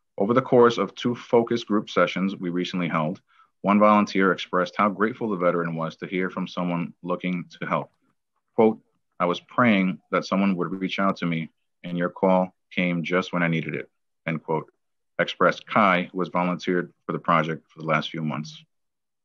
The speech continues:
This veteran articulates the feeling shared by so many others since the onset of the pandemic. As Mission Vet Check continues to make calls, reaching an ever-increasing number of veterans, we are confident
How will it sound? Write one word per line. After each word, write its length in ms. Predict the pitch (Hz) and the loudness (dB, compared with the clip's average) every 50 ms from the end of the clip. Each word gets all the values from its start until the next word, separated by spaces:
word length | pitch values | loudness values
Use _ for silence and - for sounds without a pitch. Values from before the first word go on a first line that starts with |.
| _ _ _ _ _ _ _ _ _ _ _ - - - - - _ _ _ - | _ _ _ _ _ _ _ _ _ _ _ -20 -20 -20 -20 -20 _ _ _ -2
This 140 | 107 101 95 | 0 2 4
veteran 540 | 117 123 123 127 127 123 123 127 127 - - - | 6 6 6 8 8 8 6 6 4 0 -2 -4
articulates 500 | 95 - - 104 95 110 101 98 98 - | -2 0 0 0 2 2 0 0 0 -2
the 60 | 95 | -6
feeling 320 | - - 95 82 98 98 98 | -2 0 2 2 2 2 0
shared 360 | - - - 95 95 95 85 | -2 -2 0 2 2 2 2
by 140 | 87 87 82 | 2 0 0
so 200 | - - 101 95 | 0 0 0 2
many 320 | 92 90 92 90 92 92 | 2 2 2 2 2 2
others 480 | - 87 90 90 98 113 - - - - - _ _ _ | 2 2 2 2 2 0 -2 -6 -10 -14 -16 _ _ _
since 280 | - - - 92 87 - | -14 -8 -6 -6 -4 -4
the 120 | - 87 | -2 0
onset 340 | 87 87 85 76 - 90 87 | 0 0 0 0 0 -2 -2
of 80 | 82 85 | -2 -4
the 80 | 85 | -6
pandemic. 500 | 73 - 87 80 78 76 76 71 69 71 - - _ _ _ _ _ _ _ _ _ - | -4 -2 -2 -2 0 0 -2 -4 -6 -10 -14 -18 _ _ _ _ _ _ _ _ _ -2
As 180 | - 90 92 85 | 0 0 2 4
Mission 320 | 95 104 101 - 117 101 | 4 2 4 4 2 4
Vet 160 | 87 101 98 - | 4 4 2 4
Check 240 | - - 104 - | 4 2 2 2
continues 520 | - 95 85 78 - 104 107 107 110 117 113 | 2 -4 -4 -2 0 0 2 2 2 0 -2
to 100 | - - | -4 -4
make 180 | 98 98 98 95 | -2 -2 -2 -4
calls, 400 | - 95 90 87 82 82 - - - _ _ | -4 -4 -2 -2 -2 -4 -8 -12 -20 _ _
reaching 300 | - 90 90 - - 92 | -8 -8 -6 -6 -4 -4
an 80 | 85 76 | -4 -2
ever-increasing 880 | - 95 95 101 101 - 98 107 104 - - 117 113 107 - - 101 95 | -2 -2 0 0 0 2 2 0 0 2 2 0 0 0 0 0 0 2
number 220 | 92 90 87 90 | 2 2 2 2
of 80 | 95 95 | 0 2
veterans, 400 | 87 82 76 76 73 76 76 - _ _ _ _ _ _ _ - | 2 0 0 0 -2 -6 -6 -8 _ _ _ _ _ _ _ -2
we 80 | 87 90 | 2 4
are 100 | 101 113 | 4 4
confident 540 | - - 117 101 92 - - 90 90 - | 4 4 2 4 2 2 0 -2 -2 -2